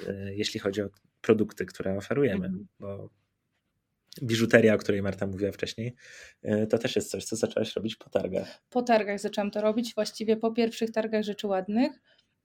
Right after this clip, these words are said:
Speaker 3: mm, bo wtedy była taka sytuacja, że wystawiliśmy się na tych targach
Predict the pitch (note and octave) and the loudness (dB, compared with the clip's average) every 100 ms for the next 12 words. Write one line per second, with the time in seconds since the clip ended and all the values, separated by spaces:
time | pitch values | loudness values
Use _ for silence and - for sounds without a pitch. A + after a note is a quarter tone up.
0 | - G3+ G3+ G3+ G#3 G#3 - A3+ G#3+ G#3+ | -4 0 0 0 0 0 -2 -2 2 2
1 | G#3+ A3 G#3+ - G3+ G3+ - G3+ G3 G3 | 2 0 -8 -4 -2 0 0 -2 0 2
2 | F#3+ F#3+ F#3+ _ _ _ _ _ _ _ | 4 4 0 _ _ _ _ _ _ _
3 | _ - G3+ A3+ G#3 A#3 B3 A#3+ A3 G#3+ | _ -10 -4 0 2 4 4 6 4 2
4 | G3+ F#3 F3 E3+ F#3 C#4 - - | -2 2 2 4 4 2 0 -14